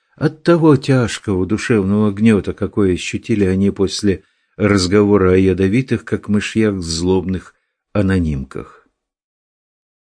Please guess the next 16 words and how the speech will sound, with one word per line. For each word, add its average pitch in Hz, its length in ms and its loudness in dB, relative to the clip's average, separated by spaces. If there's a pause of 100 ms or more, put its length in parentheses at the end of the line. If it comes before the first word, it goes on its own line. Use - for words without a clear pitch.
(640)
Энергичный 123 680 2
редактор 143 540 2
созвал 104 500 2
в 82 100 -14
свой 98 380 0
Псков - 600 -4
столько - 460 0
писателей, 85 880 -2 (100)
живописцев 95 920 -2
и 85 40 -6
скульпторов 98 840 -4 (800)
для 101 200 0
того, 185 240 2
чтобы 180 300 2
показать 151 560 -2
им, 156 340 -2